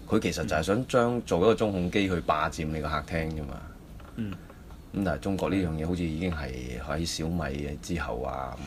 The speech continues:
Speaker 1: 噉啊，各大廠其實已經係做過。我哋做嗰啲只不過又唔係音箱，而係路由器啫嘛。
Speaker 2: 嗯。
Speaker 1: 更，我覺得噉更加貼近市場㗎。其實你做路由器，因為你冇人唔用路由器。
Speaker 2: 係啊。
Speaker 1: 我屋企可以冇音響，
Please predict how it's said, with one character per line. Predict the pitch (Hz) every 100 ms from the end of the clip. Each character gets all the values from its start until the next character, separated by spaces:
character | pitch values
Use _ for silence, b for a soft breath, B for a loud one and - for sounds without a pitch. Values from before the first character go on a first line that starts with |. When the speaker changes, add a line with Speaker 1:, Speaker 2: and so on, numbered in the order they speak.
| 73
Speaker 1:
噉 |
啊， | 67 67 -
各 | 76 71 -
大 | 80 76
廠 | 69 73 80
其 |
實 | 71 -
已 | 73
經 | 78
係 |
做 | 71 69 67
過。 | 71 B B B -
我 | 98
哋 | 98
做 | 90 90
嗰 | 101
啲 |
只 | 95
不 | 98
過 | 95
又 | 76
唔 | 64
係 | 71 85
音 | 87
箱， | 90 82
而 | 73
係 | 67 65
路 | 71 69
由 | -
器 | 78
啫 | 73 80
嘛。 | 76 - - B B B
Speaker 2:
嗯。 | 110 95 - - - - -
Speaker 1:
更， | 98 95 95 95 -
我 | 90
覺 | 127
得 | 147 160 123
噉 | 123 147
更 | 110 104 110 107
加 | 123 117
貼 | 98
近 | - 82
市 | 80 78 80
場 | 65 - -
㗎。 | - - -
其 | 80
實 | 80 78
你 |
做 | 85 76
路 | 67
由 | 62
器， | 85
因 | 98
為 | 90
你 |
冇 | 80
人 | 78 64
唔 | 69
用 | 65 67
路 | 64 62
由 | 62
器。 | 60 62 - - - B B B B -
Speaker 2:
係 | 101
啊。 | 104 - - - -
Speaker 1:
我 | 80
屋 | 110
企 | 104
可 | 95 95
以 |
冇 | 82 82
音 |
響， | 82